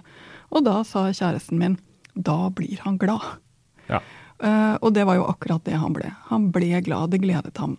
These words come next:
Speaker 1: Og når han kom i barnehagen i denne kjolen, så var han så fornøyd og så vakker, rett og slett.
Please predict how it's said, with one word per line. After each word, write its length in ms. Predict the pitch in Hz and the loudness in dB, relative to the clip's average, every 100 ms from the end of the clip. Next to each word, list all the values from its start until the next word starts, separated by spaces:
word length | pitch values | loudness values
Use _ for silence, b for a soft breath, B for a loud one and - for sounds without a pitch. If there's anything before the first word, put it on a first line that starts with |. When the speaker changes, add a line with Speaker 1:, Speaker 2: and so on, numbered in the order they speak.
| - | -4
Speaker 1:
Og 160 | 214 | -2
når 160 | 214 220 | 0 0
han 60 | 240 | -2
kom 260 | - 202 208 | -2 0 0
i 60 | |
barnehagen 460 | 214 190 170 180 196 | 0 2 0 0 -2
i 180 | 185 180 | 0 2
denne 240 | 202 180 180 | 2 2 0
kjolen, 400 | 190 170 170 202 | 2 2 2 -2
så 140 | 202 190 | -2 0
var 220 | 170 180 | 0 0
han 200 | 180 185 | 0 -2
så 440 | - - - 180 | -4 -6 -2 0
fornøyd 600 | 185 - 190 180 190 214 - | 0 0 2 2 2 0 -2
og 440 | 185 175 180 190 | 0 2 2 -2
så 420 | - - 180 180 180 b b _ - | -4 0 2 4 2 b b _ -8
vakker, 600 | - - _ - - - - _ - | -6 -8 _ -10 -8 -8 -10 _ -2
rett 200 | 214 247 | -2 -2
og 80 | - | -4
slett. 320 | 311 - | -4 -6